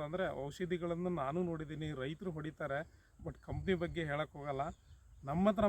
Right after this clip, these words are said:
ಮಾತ್ರ ಒಂದು ಉತ್ತಮವಾದ, ಅದು ಹರ್ಬಲ್ ಎಕ್ಸ್ಟ್ರಾಕ್ಟಿಂದನೇ ಮಾಡಿರೋದು, ಕೆಮಿಕಲ್ ಅಲ್ಲ. ಸುಳ್ಳು ಹೇಳಕ್ ನಾ ರೆಡಿ ಇಲ್ಲ. ಚೆನ್ನಾಗ್ ಕೆಲ್ಸ ಮಾಡ್ತದೆ. ಭಾಳಷ್ಟು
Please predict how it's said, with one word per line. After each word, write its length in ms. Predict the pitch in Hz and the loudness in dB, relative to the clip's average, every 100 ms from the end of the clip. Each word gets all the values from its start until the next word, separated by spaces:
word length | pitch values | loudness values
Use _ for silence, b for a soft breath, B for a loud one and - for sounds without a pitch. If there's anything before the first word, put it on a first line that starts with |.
| 190 | 6
ಮಾತ್ರ 180 | 170 196 185 | 4 2 4
ಒಂದು 160 | 175 170 156 | 4 0 0
ಉತ್ತಮವಾದ, 400 | 147 - 202 202 190 165 | -2 2 4 6 6 6
ಅದು 120 | 190 156 | 4 2
ಹರ್ಬಲ್ 320 | 143 180 180 | 2 4 4
ಎಕ್ಸ್ಟ್ರಾಕ್ಟಿಂದನೇ 600 | - 185 - 170 170 190 175 | 2 -2 0 0 2 4 6
ಮಾಡಿರೋದು, 420 | 147 160 151 135 - | 4 4 2 0 -4
ಕೆಮಿಕಲ್ 360 | 156 180 175 151 | -2 -2 0 -2
ಅಲ್ಲ. 80 | 127 - | -4 -4
ಸುಳ್ಳು 180 | 165 170 | -2 0
ಹೇಳಕ್ 180 | 165 - | -2 -4
ನಾ 40 | 147 143 | -6 -4
ರೆಡಿ 140 | 147 143 | -4 -2
ಇಲ್ಲ. 100 | 135 185 - - - - _ | 0 -2 -4 -20 -20 -20 _
ಚೆನ್ನಾಗ್ 340 | 135 165 220 220 | 0 6 6 6
ಕೆಲ್ಸ 200 | 196 175 202 180 | 2 2 2 2
ಮಾಡ್ತದೆ. 400 | 165 160 147 160 - - 135 | 0 -4 -4 -4 -2 -2 2
ಭಾಳಷ್ಟು 460 | 143 170 196 - | 4 4 4 -2